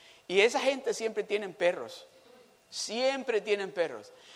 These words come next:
Y luego usted llega y hay un cerco, así le llamamos, un cerco de, de alambre de púas. Y para usted poder entrar tiene que quitar una puerta que tiene eso y luego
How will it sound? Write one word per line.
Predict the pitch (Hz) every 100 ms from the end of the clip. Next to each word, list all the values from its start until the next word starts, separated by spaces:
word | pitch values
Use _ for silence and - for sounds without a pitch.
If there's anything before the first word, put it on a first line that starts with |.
| -
Y | 180
luego | 202 247 302
usted | 302 247 269 254 262
llega | 208 247 277 277 285
y | 208
hay | 247 247
un | 233
cerco, | 202 - 240 247 226 202 247 302 -
así | - 170
le | 190
llamamos, | 214 170 135 214 - - - -
un | 196 226
cerco | 233 214 208 226
de, | 196 175 -
de | 156 165
alambre | 165 175 220 220 208
de | 175 165
púas. | 208 247 170 165 - - - - _ _ _ _ - - -
Y | 220
para | 214 220 214
usted | 220 214 254 262
poder | 269 269
entrar | 269 254 254
tiene | 254 254
que | 254 202
quitar | 208 233
una | 247 254 240
puerta | 226 240 247 254
que | 220
tiene | - 214 226 220 214
eso | 220 247
y | 220
luego | 208 196 214 226